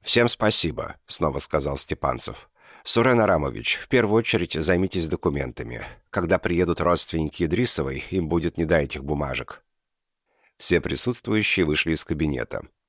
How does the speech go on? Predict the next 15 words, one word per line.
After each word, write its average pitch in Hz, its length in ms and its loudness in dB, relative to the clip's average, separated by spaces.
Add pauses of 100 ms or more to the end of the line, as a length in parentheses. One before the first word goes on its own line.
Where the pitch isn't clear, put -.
(320)
Дронго 78 420 2
и 76 80 4
Вайдеманис 76 640 0
остались 95 460 2
сидеть 82 320 -2
в - 60 -14
конце 76 340 0
стола. 71 420 -2 (360)
Степанцев - 600 -2
посмотрел 90 560 0
на 107 140 4
них 101 300 0
и - 100 -4
невесело 78 460 2
усмехнулся. 76 760 -4